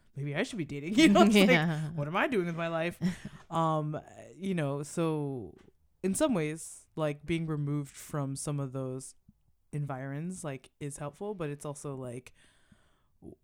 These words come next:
Speaker 1: you know, like, there's no, nothing pushing me but myself. So
Speaker 2: Mm-hmm.
Speaker 1: What? I have to motivate myself. <laughs> Snore.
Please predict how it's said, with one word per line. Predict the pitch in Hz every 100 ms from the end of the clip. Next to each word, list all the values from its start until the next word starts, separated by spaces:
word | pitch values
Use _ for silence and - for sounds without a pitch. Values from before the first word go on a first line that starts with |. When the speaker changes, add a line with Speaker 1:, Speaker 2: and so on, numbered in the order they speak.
| _
Speaker 1:
you | 170
know, | 147 131
like, | 131
there's | 139 143
no, | 151 143 -
nothing | 143 147 143 135
pushing | - 147 - 143
me | 131
but | 120 -
myself. | - - - - _ _
So | - 180
Speaker 2:
Mm-hmm. | 151 135 131 - _ _ _ _ _ - - - - - -
Speaker 1:
What? | 135 139 143 151 -
I |
have | 151 147
to | 151 143 - - 151
motivate | 147 147 143 143
myself. | 131 147 - 101 87 78 - -
<laughs> | - - - - - - _ _ _ _ _ _ _ - - _
Snore. | - 151 123 117 123